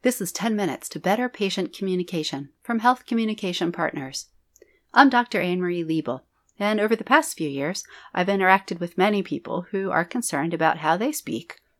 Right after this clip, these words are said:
and sometimes how they listen, when it comes to health and healthcare.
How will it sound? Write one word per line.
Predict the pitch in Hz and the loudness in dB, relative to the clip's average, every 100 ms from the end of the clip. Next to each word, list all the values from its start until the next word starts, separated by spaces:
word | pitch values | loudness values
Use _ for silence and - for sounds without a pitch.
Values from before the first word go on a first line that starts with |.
| - | -4
and | 185 240 - | -2 -2 -4
sometimes | - 170 180 202 240 - - | -4 -2 0 -2 -2 -8 -2
how | 147 | 0
they | 156 240 | 2 2
listen, | 233 233 - 135 - _ _ _ _ - | 2 0 -4 -6 -8 _ _ _ _ 0
when | 214 233 | 2 4
it | 220 - | 2 -2
comes | 170 151 175 - | 0 0 -4 -6
to | 233 | -8
health | 196 165 143 - 160 | 0 0 0 -4 -4
and | 165 180 | -2 0
healthcare. | 165 160 - - 98 | 2 2 0 -12 -12